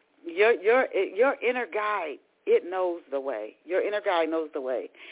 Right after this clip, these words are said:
And that book is by yours truly, Heal Gorgeous, Wisdom Within You Knows the Way. I encourage you to get a copy. It's a short read of poetic writings that I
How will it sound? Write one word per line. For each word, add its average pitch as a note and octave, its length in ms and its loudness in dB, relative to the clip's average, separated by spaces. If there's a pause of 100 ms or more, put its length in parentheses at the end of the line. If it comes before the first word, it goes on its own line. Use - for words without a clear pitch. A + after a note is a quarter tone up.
(360)
And E3 280 6
that B3+ 240 4
book A#3+ 240 6
is F#3 200 -8
by F#3 180 2
yours G3+ 300 0 (140)
truly, G#3+ 300 -6 (160)
Heal F4+ 300 2
Gorgeous, F3+ 500 4 (100)
Wisdom B3 480 -4
Within C#4 600 2
You F#3+ 240 -8 (340)
Knows G#3 380 4
the F#3+ 100 2
Way. A3 480 6
I F3+ 80 6
encourage A3+ 380 -2
you G#3+ 100 -8
to F#3+ 100 0
get F#3 140 -2
a F#3+ 60 -4
copy. F#3+ 340 -6
It's G#3 200 0
a F3+ 80 -6 (180)
short G#3+ 240 2 (340)
read G#3+ 340 -6
of F3+ 200 0
poetic G3+ 460 2
writings F#3 460 -2
that D3+ 220 -4
I G#3 480 2